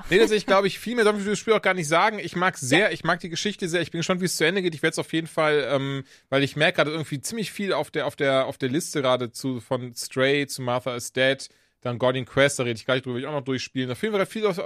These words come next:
Speaker 1: viel auf dem, äh, Tacho, aber Martha is Dead ist auf jeden Fall eines der Games, was ich, äh, zeitnah noch durchspielen möchte.
Speaker 2: Ja, und tatsächlich ist mir gerade auch aufgefallen, das ist, äh, <clears throat> jetzt so eine Metaebene, die ich hier in unserem Podcast aufmache, dass ich mich frage, wir haben jetzt gerade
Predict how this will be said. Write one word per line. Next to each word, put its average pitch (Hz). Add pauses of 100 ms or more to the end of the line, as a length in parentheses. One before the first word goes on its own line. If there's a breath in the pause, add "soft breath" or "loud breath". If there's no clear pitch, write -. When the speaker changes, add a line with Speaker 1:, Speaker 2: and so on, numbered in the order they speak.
Speaker 1:
viel 185
auf 175
dem, 160
äh, 101
Tacho, 151 (340 soft breath)
aber 165
Martha 156
is 143
Dead 156
ist 147
auf 135
jeden 160
Fall 156
eines 143
der 143
Games, 143
was 139
ich, 127
äh, 131 (120)
zeitnah 135
noch 127
durchspielen 110
möchte. -
Speaker 2:
Ja, 339
und 320
tatsächlich 302
ist 285
mir 277
gerade 262
auch 247
aufgefallen, 233
das 240
ist, 254
äh, 277
<clears throat> 294
jetzt 254
so 247
eine 233
Metaebene, 233
die 202
ich 196
hier 208
in 196
unserem 196
Podcast 196
aufmache, 202 (340 loud breath)
dass 262
ich 277
mich 247
frage, 302 (380 loud breath)
wir 247
haben 277
jetzt 277
gerade 285